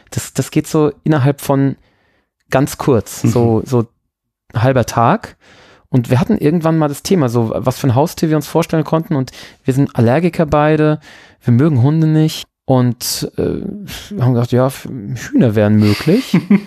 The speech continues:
Speaker 1: Ich meine, ja, Kaninchen und sowas würde schon auch gehen, aber irgendwie haben wir da gedacht, ja, warum, warum nicht mal mit Hühnern? Es wäre doch ganz nett, wenn hier so ein paar Hühner durch den Garten laufen würden.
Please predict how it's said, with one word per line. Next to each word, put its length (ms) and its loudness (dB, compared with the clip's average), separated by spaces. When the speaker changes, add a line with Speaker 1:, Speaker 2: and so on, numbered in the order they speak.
Speaker 1:
Ich 60 -2
meine, 160 4
ja, 80 2
Kaninchen 380 2
und 60 0
sowas 200 -2
würde 100 -2
schon 140 -4
auch 260 -2
gehen, 240 0
aber 220 0
irgendwie 300 2
haben 80 4
wir 60 2
da 160 4
gedacht, 320 -4
ja, 100 -2
warum, 420 -2
warum 140 2
nicht 140 -2
mal 60 4
mit 80 2
Hühnern? 260 2
Es 340 -4
wäre 100 2
doch 60 -6
ganz 200 -4
nett, 200 -2
wenn 60 0
hier 100 2
so 80 0
ein 40 -4
paar 140 0
Hühner 180 4
durch 120 -4
den 80 -4
Garten 240 0
laufen 300 0
würden. 140 0